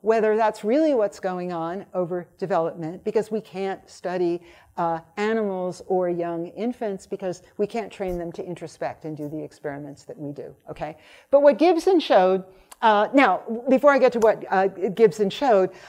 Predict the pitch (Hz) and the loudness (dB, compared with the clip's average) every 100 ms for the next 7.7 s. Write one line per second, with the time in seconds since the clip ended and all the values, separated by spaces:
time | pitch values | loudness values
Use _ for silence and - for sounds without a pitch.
0 | - 240 226 214 202 - _ - 214 330 | -4 2 2 2 -2 -14 _ -4 4 6
1 | 349 - 269 285 269 240 220 220 190 - | 4 2 2 4 4 0 -2 -6 -6 -4
2 | 254 233 208 156 - - _ _ - 226 | -2 -2 -4 -6 -10 -20 _ _ -2 -2
3 | 208 - 262 277 277 262 226 214 214 190 | -2 -2 2 2 4 6 6 4 0 -10
4 | - 254 254 254 285 320 - _ _ 214 | -4 -4 -2 -4 -4 -4 -12 _ _ -8
5 | 214 - 220 196 180 196 247 _ _ - | -8 -4 -4 -2 -4 -8 -10 _ _ -6
6 | 233 226 240 214 285 294 - 226 208 - | -4 0 -2 0 -2 -2 -2 -4 -4 -6
7 | 190 175 226 247 208 185 | -2 4 6 4 0 -6